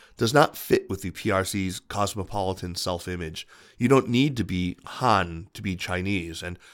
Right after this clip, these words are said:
Han and non-Han have long been allies, the official story now goes. But when today's borders are projected back onto the twelfth century, Yue Fei is suddenly not fighting against alien invaders,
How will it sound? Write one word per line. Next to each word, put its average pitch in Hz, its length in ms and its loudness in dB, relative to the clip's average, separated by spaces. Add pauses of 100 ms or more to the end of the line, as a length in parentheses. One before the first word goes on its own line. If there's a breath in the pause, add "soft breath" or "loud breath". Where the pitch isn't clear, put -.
Han 120 400 2
and 90 240 -4
non-Han 101 680 -4 (280 soft breath)
have 92 200 0
long 110 420 8
been 95 240 2
allies, 104 500 0
the 87 100 -8
official 87 280 -10
story 85 280 -4
now 90 200 -4
goes. - 420 -10
But - 180 -4 (520 soft breath)
when 107 340 2
today's 170 460 2
borders 127 500 4
are 98 180 2
projected 95 640 0
back 110 260 2
onto 95 360 -2
the 85 160 -8
twelfth - 480 -4
century, - 680 -6
Yue 110 140 0
Fei 123 240 4
is 98 180 2
suddenly 107 520 -2 (360 soft breath)
not 113 300 0
fighting 101 300 2
against 90 440 -4
alien 98 360 0
invaders, 87 640 0